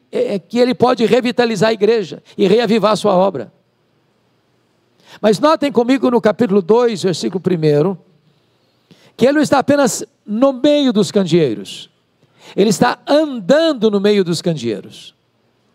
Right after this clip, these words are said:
E Jesus está aqui hoje andando entre nós. E ele está andando entre nós para nos exortar, para nos corrigir, para nos disciplinar,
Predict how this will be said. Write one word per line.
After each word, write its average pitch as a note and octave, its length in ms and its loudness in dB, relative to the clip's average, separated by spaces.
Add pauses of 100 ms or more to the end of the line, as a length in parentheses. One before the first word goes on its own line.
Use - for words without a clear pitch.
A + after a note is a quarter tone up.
(640)
E G#3+ 80 0
Jesus C4+ 360 4
está D#4 140 0
aqui C#4+ 180 -2
hoje C#4 260 2
andando C#4 280 0
entre C#4+ 220 -2
nós. B3+ 500 -4 (2000)
E G#3 80 4
ele C4+ 100 2
está D4+ 180 2
andando D4 220 0
entre C4 240 -2
nós A3+ 640 -4 (300)
para A3+ 180 0
nos A#3 180 2
exortar, A#3+ 640 -2 (1080)
para F3+ 140 0
nos G3+ 180 0
corrigir, G3+ 560 2 (1160)
para E3 180 -2
nos E3+ 220 0
disciplinar, G#3 760 0